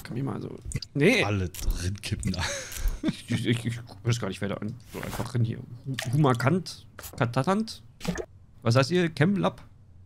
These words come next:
Speaker 1: Methanol? Ja, der war. Muss ich mir, also ich muss mir das ja wahrscheinlich nachher alles merken, weil nachher bin ich ja hier auf mich allein gestellt.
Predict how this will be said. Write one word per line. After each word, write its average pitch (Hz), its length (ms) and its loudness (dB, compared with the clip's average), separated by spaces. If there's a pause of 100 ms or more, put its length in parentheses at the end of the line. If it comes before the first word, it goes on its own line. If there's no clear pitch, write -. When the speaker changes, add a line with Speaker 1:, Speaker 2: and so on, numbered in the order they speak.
(140)
Speaker 1:
Methanol? 135 500 6 (880)
Ja, 117 160 0 (140)
der 104 160 0
war. 107 260 2 (3000)
Muss 139 140 8
ich 165 60 2
mir, 247 180 4
also 113 120 4
ich 110 80 4
muss 156 140 8
mir 220 60 6
das 156 80 4
ja 139 80 8
wahrscheinlich 139 260 8
nachher 143 200 4
alles 117 200 6
merken, 160 280 4
weil 98 280 2
nachher 110 240 2
bin 120 120 8
ich 123 80 6
ja 123 60 6
hier 120 120 6
auf - 100 0
mich 113 140 4
allein 202 220 4
gestellt. 113 360 0